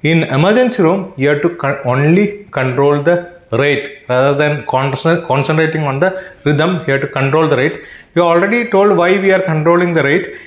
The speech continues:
because a rapid heart rate can reduce the cardiac pumping. So diastolic phase is shortened, so the blood accumulated in the ventricle is reduced,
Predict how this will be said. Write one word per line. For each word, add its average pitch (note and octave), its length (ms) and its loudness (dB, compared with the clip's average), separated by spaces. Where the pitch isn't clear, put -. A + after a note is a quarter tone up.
because F3 320 0
a D#3+ 160 2
rapid D3 560 -2
heart D3 400 0
rate E3+ 200 -2
can D#3+ 260 -2
reduce D3 500 0
the F#3 120 2
cardiac C3+ 480 -2
pumping. G#2 440 -4
So C3+ 160 -2
diastolic D3+ 540 0
phase F3 220 0
is F3+ 80 0
shortened, F3 560 -2
so D3+ 260 2
the C3 80 -2
blood D#3 220 0
accumulated D#3+ 540 -2
in D#3+ 140 0
the D#3 80 0
ventricle C#3 420 0
is D#3 320 -2
reduced, C3+ 500 0